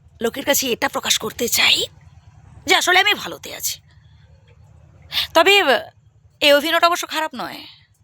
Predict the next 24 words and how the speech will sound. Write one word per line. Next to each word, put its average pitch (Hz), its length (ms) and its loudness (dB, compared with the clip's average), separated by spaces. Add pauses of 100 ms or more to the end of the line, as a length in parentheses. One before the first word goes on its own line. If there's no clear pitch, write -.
(520)
লোকের 240 240 0
কাছে 240 160 0
চোখের 247 240 0
জল 233 160 4
ফেলে 220 200 -4
দুঃখ 226 260 -4
কষ্টের 240 220 -2
কথা 240 200 0
বলে 262 140 4
কী 294 120 2
লাভ 262 140 4
ভাই, 190 180 -2 (720)
যারা 247 200 4
বোঝারই 247 280 4
চেষ্টা 277 260 -2
করে 254 200 -4
না? 247 140 -10 (1120)
আপনি 294 260 -2
যার 302 180 2
কাছে - 180 -4
দুঃখ 330 220 -12
কষ্টের 330 240 -6
কথা 330 220 0
বলবেন, 294 400 2